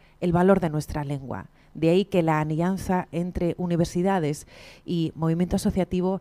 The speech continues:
sea ya indestructible. Por concluir, yo sé que la jornada de hoy, igual que los diferentes congresos celebrados por el cenelse, va a suponer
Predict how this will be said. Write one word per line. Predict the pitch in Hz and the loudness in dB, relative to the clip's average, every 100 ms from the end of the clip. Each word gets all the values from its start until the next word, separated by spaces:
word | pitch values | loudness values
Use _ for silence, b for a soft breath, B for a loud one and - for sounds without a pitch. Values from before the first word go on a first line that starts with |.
| B | B
sea | B 202 180 | B 4 4
ya | 175 | 4
indestructible. | 185 170 143 - - - 151 131 139 - _ _ b b b b _ _ _ _ _ _ _ _ _ _ _ _ _ _ _ _ _ _ _ _ _ _ _ _ _ _ _ _ _ _ _ _ | 2 0 -6 -6 -6 -6 -6 -6 -10 -14 _ _ b b b b _ _ _ _ _ _ _ _ _ _ _ _ _ _ _ _ _ _ _ _ _ _ _ _ _ _ _ _ _ _ _ _
Por | - 175 | -2 -2
concluir, | 180 185 202 226 214 _ _ - | -2 2 2 2 -2 _ _ -12
yo | 165 175 | -6 -2
sé | 202 | -2
que | 202 | -2
la | 185 | -4
jornada | 156 165 170 175 170 | -4 -2 0 0 0
de | 165 | 0
hoy, | 170 190 208 | 0 0 -2
igual | 156 151 175 170 156 B B | -4 0 2 2 -2 B B
que | 147 | -4
los | 147 | -2
diferentes | 151 147 147 160 | -2 -2 -2 -4
congresos | 151 151 175 170 147 | -2 0 0 0 -4
celebrados | 139 135 147 151 | -6 -2 0 -2
por | - 139 | -4 -6
el | 147 | -6
cenelse, | 143 147 170 160 151 156 - b b b b b b b b b b _ _ _ _ _ 170 | -6 -6 -6 -6 -6 -8 -10 b b b b b b b b b b _ _ _ _ _ -2
va | 190 | -2
a | |
suponer | - 208 190 196 208 214 | 0 -2 0 0 -2 -4